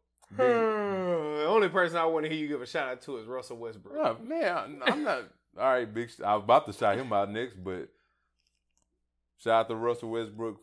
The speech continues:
Speaker 1: for passing the big old one, the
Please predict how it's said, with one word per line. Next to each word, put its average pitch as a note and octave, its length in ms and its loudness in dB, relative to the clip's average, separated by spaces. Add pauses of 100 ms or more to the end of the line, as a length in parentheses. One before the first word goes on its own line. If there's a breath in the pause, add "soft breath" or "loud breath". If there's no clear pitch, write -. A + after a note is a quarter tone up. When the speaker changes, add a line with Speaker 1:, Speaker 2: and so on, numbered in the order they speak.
Speaker 1:
for G2+ 560 0 (340)
passing D#3 580 0
the A#2+ 100 -10
big A#2 500 -8
old C#3 360 0
one, B2+ 380 -8
the G2+ 340 -4